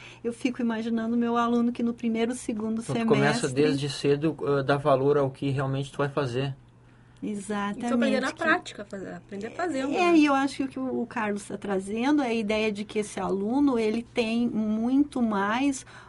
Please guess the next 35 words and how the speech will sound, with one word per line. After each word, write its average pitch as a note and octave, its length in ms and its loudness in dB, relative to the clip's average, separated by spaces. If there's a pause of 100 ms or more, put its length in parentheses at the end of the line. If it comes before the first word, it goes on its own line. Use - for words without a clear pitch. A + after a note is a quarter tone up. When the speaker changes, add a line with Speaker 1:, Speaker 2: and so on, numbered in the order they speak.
(140)
Speaker 1:
um A3 100 -2
contato A3+ 540 -2
muito A#3+ 420 0
mais G#3+ 300 -2
verdadeiro A3+ 920 2
com C4 200 -2
aquilo B3+ 540 -2
que C4 220 -4
é A#3+ 120 0
a C4 80 0
sua F#3+ 300 -4
profissão A#3 800 -4 (320)
e B3 200 -2
a, A#3+ 340 2
a, A3+ 180 -2
ele A3+ 180 0
vai B3 280 0
aderir A#3+ 760 2
à G3+ 100 0
sua A3+ 500 0
profissão G#3 840 -4
e G3 100 -2
aquilo F#3 300 -6
que G3 100 -12
vai G3+ 140 -6
ser G#3+ 160 -6
o G#3 60 -4
seu G#3+ 160 -6
trabalho A3+ 420 -4
desde A3+ 300 -4
mais A#3+ 260 -6
cedo, A#3+ 500 -8
diferentemente F#3+ 880 -8
do G3+ 120 -10
que, A3+ 380 -10